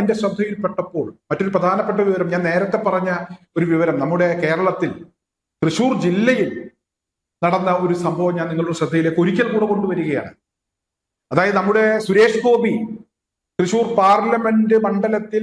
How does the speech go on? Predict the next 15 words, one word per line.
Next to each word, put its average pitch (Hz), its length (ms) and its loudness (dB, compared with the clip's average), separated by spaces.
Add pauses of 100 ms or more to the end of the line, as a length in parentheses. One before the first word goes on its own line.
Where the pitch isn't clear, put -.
മത്സരിക്കുന്ന 208 600 -4
സമയത്ത് 202 380 -2 (100)
അദ്ദേഹം 208 280 0
തൃശൂരിൽ 233 520 0
ഒരു 214 160 -4
വീടെടുത്ത് 202 440 -2
താമസിച്ചിരുന്നു. 156 540 -6 (520)
അവിടെ 165 180 2
അദ്ദേഹത്തിനും 196 520 -2
അദ്ദേഹത്തിന്റെ 185 460 -2
അമ്മയ്ക്കും 190 420 -2
അദ്ദേഹത്തിന്റെ 180 480 -2
അനിയനും 185 460 0
ഡ്രൈവർക്കും 180 580 0
ഒക്കെ 202 200 0